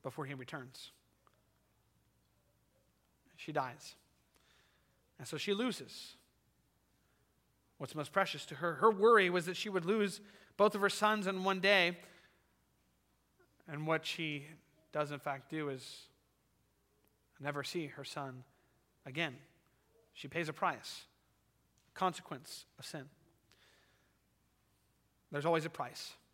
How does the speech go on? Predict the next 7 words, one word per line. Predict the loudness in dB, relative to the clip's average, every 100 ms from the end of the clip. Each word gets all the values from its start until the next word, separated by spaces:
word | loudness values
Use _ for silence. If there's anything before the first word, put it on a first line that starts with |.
| _
to | -14
pay | -12 -14 -20 _ _ _ _ _ _ _ _ _ _ _ _ _ _ _ _ _ _ -18
when |
it | -12
comes | -10 -10
to | -12
sin. | -14 -14